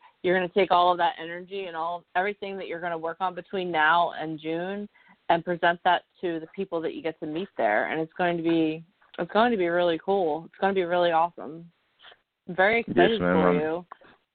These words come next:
Speaker 2: I'm, I'm super excited myself.
Speaker 1: Awesome. Okay, so I, I primed you for this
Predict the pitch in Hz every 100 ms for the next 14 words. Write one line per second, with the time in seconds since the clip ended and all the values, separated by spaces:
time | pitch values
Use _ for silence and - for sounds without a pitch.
0 | _ _ - 90 95 90 - - 104 -
1 | 87 85 87 - 98 95 92 95 92 104
2 | 101 98 - _ _ _ _ _ _ _
3 | _ _ _ _ _ _ - 285 - 190
4 | 180 _ _ - - - - - 262 277
5 | 196 190 _ 294 262 247 - _ _ _
6 | - _ _ _ - 247 240 - 247 254
7 | - 302 320 294 311 285 240